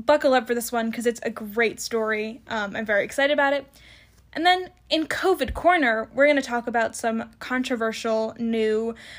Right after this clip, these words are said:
um, ideas around covid, including vaccine passports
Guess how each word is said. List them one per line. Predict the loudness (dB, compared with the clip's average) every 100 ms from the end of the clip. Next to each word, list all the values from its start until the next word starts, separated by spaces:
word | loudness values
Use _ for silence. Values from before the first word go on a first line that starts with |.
| -4
um, | -2 0 0
ideas | -2 0 0 2
around | 4 2 0
covid, | 2 2 4 2 0
including | -2 -6 -4 -4
vaccine | -4 -6 -4 0 2 2
passports | -2 -4 -4 -4 -4 -6